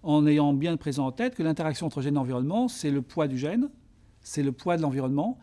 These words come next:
et c'est aussi le poids des deux réunis. L'environnement peut modifier l'expression de gènes,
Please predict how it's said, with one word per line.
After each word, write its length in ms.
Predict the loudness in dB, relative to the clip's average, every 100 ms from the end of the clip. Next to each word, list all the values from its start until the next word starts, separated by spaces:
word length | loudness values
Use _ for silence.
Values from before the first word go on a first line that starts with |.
| -8 2
et 80 | 4
c'est 160 | 8
aussi 240 | 6 6 6
le 100 | 6
poids 400 | 6 4 4 -2 -20 _ _ _ _ _ _ _ _ -10 -2
des 120 | 0
deux 220 | 4 6
réunis. 400 | 6 6 4 0 -10 -20 -20 _ _ _ _ _ _ _ _ _ 0
L'environnement 500 | 2 2 2 0 0
peut 100 | 2
modifier 400 | 2 2 2 0
l'expression 320 | 0 -4 -6
de 60 |
gènes, 260 | -4 -4